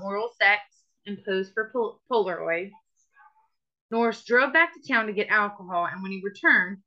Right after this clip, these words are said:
Bittaker had already killed her. He told her to give him as many reasons as she could to live,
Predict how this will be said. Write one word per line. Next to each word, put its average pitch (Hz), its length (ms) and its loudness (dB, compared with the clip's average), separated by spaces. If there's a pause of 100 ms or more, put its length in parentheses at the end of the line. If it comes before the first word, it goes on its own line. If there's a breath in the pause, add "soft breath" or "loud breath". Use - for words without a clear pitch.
(240)
Bittaker 196 320 0
had 208 80 4
already 180 280 0
killed 175 180 -2
her. - 80 -20 (920 soft breath)
He 240 120 -2
told 269 300 2
her 294 120 4
to 240 100 -2
give 226 220 2
him 233 160 -10
as 214 120 -12
many 262 280 -2
reasons 277 400 0
as 220 140 -4
she 208 180 -16
could 214 140 0
to 214 160 -4
live, 170 300 -2